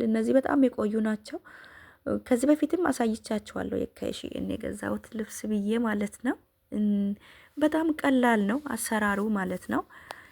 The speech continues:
እያንዳንዱን ነገር ማሳያችሁ ይሆናል። እቤታችሁ ሆናችሁ ያው፣ ም፣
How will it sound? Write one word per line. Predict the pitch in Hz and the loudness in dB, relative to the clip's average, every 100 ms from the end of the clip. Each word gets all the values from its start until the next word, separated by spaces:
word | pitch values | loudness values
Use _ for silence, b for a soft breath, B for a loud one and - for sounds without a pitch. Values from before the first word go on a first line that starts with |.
| B | B
እያንዳንዱን | 254 247 226 214 208 202 208 | 2 6 6 4 4 2 2
ነገር | 202 196 202 - 208 | 2 0 -2 -2 -2
ማሳያችሁ | 208 214 220 208 214 208 - | 0 0 0 0 0 -2 -4
ይሆናል። | 214 202 196 208 330 - | 0 0 0 0 -2 -2
እቤታችሁ | 269 262 226 208 - 208 | 2 2 2 -4 -4 -4
ሆናችሁ | 208 196 190 185 - 208 | -2 -2 -2 -4 -8 -4
ያው፣ | 202 226 B B B B B | -2 -4 B B B B B
ም፣ | - | -12